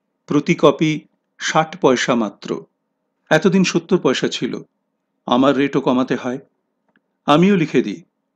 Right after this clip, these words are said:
ষাট পয়সা। তার মাত্র দুদিন পরে সবে এক পশলা বৃষ্টি হয়েছে, আকাশে ঝিলিক মেরেছে রোদ্দুর, মাকলুদা ভাঁড়ে রং নিয়ে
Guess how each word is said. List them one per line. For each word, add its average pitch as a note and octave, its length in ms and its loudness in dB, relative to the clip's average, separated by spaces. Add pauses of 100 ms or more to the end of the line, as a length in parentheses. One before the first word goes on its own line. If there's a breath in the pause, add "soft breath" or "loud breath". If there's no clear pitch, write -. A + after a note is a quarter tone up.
(100)
ষাট - 340 -6
পয়সা। F#2+ 400 -8 (640)
তার F#3 180 8
মাত্র E3+ 320 4
দুদিন D#3+ 300 0
পরে C#3+ 380 2 (640 soft breath)
সবে E3+ 520 4
এক E3 180 0
পশলা E3 300 2
বৃষ্টি C3 320 -6
হয়েছে, C#3 540 -4 (600)
আকাশে C#3+ 400 0
ঝিলিক D3+ 380 -4
মেরেছে D3 280 0
রোদ্দুর, A#2+ 520 -2 (800)
মাকলুদা D3 680 2 (320 loud breath)
ভাঁড়ে C#3 380 0
রং C3+ 280 2
নিয়ে D#3 320 0